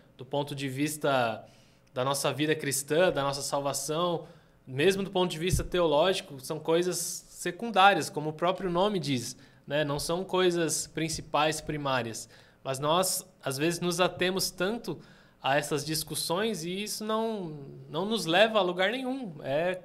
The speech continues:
é inútil, como Paulo tá dizendo aqui, ó, são inúteis e sem valor, né? E nós, muitas vezes, perdemos tempo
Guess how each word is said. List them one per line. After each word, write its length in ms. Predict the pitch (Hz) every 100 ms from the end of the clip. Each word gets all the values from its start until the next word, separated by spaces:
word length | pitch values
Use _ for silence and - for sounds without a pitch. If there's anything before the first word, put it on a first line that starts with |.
| -
é 120 | 143
inútil, 460 | 196 220 254 - 160
como 160 | 151 143
Paulo 240 | 165 170
tá 120 | 175 202
dizendo 320 | 208 220 240
aqui, 200 | - 247
ó, 80 | 175
são 240 | - 170
inúteis 680 | 208 196 247 240 135 123 -
e 80 | 135
sem 200 | - 180
valor, 440 | 202 180 190 185 - - - _ -
né? 160 | 160
E 80 | 147
nós, 460 | 147 170 175 - -
muitas 440 | 147 190 208 175
vezes, 260 | 170 185 -
perdemos 460 | 196 190 196 202
tempo 400 | - 190 202 -